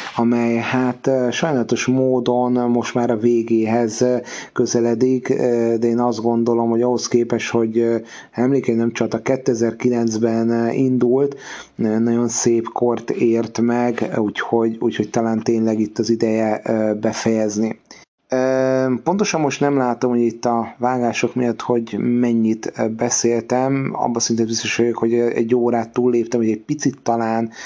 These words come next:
ö, az eredeti elképzelésekhez képest hosszabb lett az adás. Én bízom benne, hogy ezt nem bánjátok.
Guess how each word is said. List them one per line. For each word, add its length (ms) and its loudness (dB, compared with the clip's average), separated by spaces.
ö, 40 2
az 360 0
eredeti 420 0
elképzelésekhez 920 0
képest 440 0
hosszabb 480 -2
lett 220 -2
az 120 -2
adás. 380 0
Én 200 0
bízom 380 2
benne, 280 2
hogy 260 0
ezt 320 -2
nem 260 0
bánjátok. 840 0